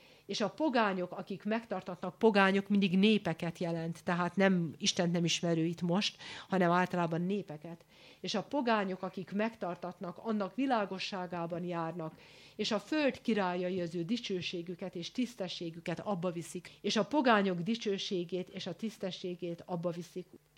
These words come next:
És nem megy be abba semmi tisztátalan sem, aki utálatosságot és hazugságot cselekszik, hanem csak akik beirattak az életkönyvébe, amely a bárányé.” Tehát azt olvassuk, hogy ugye minden,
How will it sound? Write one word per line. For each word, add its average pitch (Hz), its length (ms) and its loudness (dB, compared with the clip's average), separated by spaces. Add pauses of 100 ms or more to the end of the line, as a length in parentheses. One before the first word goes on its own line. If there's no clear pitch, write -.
(240)
És - 200 0
nem 233 240 8
megy 226 220 4
be 202 140 2
abba 185 200 0
semmi 175 340 -4
tisztátalan 165 720 -6
sem, 180 240 -4
aki 165 180 -6
utálatosságot 180 1000 -4
és 160 140 -8
hazugságot 170 680 -10
cselekszik, 170 600 -10 (300)
hanem 196 300 0
csak 175 180 -10
akik 160 340 -4
beirattak 175 800 0 (300)
az 165 240 -10
életkönyvébe, 160 1120 -2 (140)
amely 170 260 2
a 151 80 0
bárányé.” 165 720 0 (580)
Tehát 233 280 8
azt 294 200 6
olvassuk, 190 600 2 (320)
hogy 202 240 6
ugye 202 500 6
minden, 190 840 6